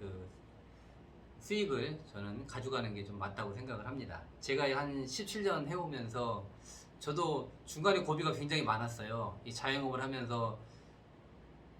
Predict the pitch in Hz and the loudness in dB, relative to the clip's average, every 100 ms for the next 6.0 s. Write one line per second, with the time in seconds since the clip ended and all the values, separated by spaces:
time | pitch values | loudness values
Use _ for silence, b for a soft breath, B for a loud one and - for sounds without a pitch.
0 | - - - - - - - 214 226 196 | -18 -20 -20 -20 -20 -10 -4 0 2 4
1 | 120 131 165 160 156 127 127 113 104 113 | 2 2 4 4 0 -4 -8 -8 -8 -10
2 | - 196 214 196 135 117 107 101 95 - | -6 0 2 2 -2 -6 -8 -8 -10 -8
3 | 98 - - - - - - - - - | -10 -12 -16 -20 -20 -20 -20 -20 -20 -20
4 | - - - 247 226 143 147 120 117 117 | -20 -14 -2 0 2 2 2 2 0 2
5 | 214 262 254 165 151 117 - - 95 | 4 6 2 -2 -6 -6 -8 -8 -10